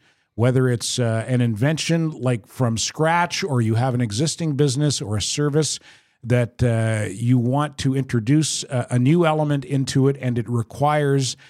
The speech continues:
an engineering component. If you don't know how to approach it, Voswin does, and they can help you with it.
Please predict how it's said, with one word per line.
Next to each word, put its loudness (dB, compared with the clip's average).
an 2
engineering 2
component. 0
If -4
you 4
don't -2
know -2
how 0
to 0
approach -2
it, -2
Voswin 0
does, -2
and -4
they 0
can -4
help -4
you -2
with -4
it. -6